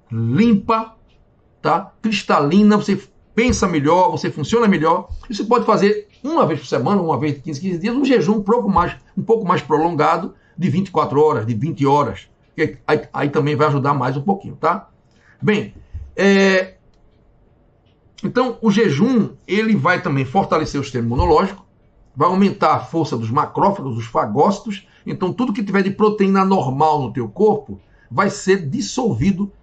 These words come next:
por esses, é, é, é, essas células que são os leucócitos, que, que chamam-se macrófagos.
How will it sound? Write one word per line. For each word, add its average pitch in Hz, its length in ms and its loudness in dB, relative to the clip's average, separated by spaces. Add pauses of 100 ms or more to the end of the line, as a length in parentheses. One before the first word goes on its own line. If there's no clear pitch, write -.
(160)
por 170 140 -2
esses, 180 380 -2
é, - 80 -4
é, 135 340 -8
é, 131 260 -6
essas 156 240 -2
células 147 340 -2
que - 80 -18
são 151 120 -4
os 135 80 -4
leucócitos, - 720 -4 (200)
que, 139 160 -8
que 123 240 -4
chamam-se 143 360 -6
macrófagos. 156 800 -2